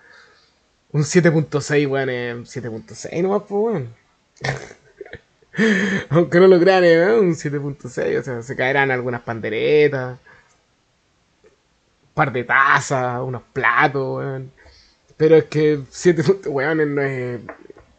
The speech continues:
es siete punto seis nomás, pues, weón. Weón, nunca he to-, nunca me ha tocado un te-, un temblor, uno aquí así en, en, en stream, weón.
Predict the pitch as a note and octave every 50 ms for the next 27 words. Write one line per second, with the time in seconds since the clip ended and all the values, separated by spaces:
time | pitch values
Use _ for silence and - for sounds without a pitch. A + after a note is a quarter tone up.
0 | _ _ _ _ _ _ _ _ _ _ _ _ _ - - E3 F3 C#3 - E3
1 | D#3 C3 A#2+ A2+ A2 - A#2+ - - - - B3 A#3 G3+ F#3+ G3+ G#3 F#3 - F3
2 | D#3 D3 C3 B2+ A#2+ A2+ - B2+ - _ _ _ _ _ _ _ _ _ _ _
3 | _ _ _ _ _ _ _ _ _ _ _ _ _ _ _ _ _ _ _ _
4 | _ _ _ _ - E3 G3+ B3+ A#3+ F#3 - - C#3+ B2+ - C#3 - F3 G3 F#3+
5 | A#3+ B3 - A#3+ A#3 B3+ C4 B3+ B3+ B3+ B3+ B3+ B3+ B3+ B3+ B3 B3 - A#3 A#3+
6 | - - - - G3+ G#3 G#3 G#3 - - F3+ F3 D#3+ C#3+ D#3+ F3 - - A#3 A3+
7 | A3+ A3+ A3 G#3+ F#3 G#3 A#3 A3+ A3+ A3+ - A#3 A#3 A3+ A3 G#3+ G#3+ G#3+ G#3+ G#3
8 | G#3 - G3 G3+ G#3 G3+ G3+ G3 G3 - - F3 F3 F#3+ F3+ - - G#3+ B3 B3+
9 | C4+ C#4+ F#3+ F3 - A#2 -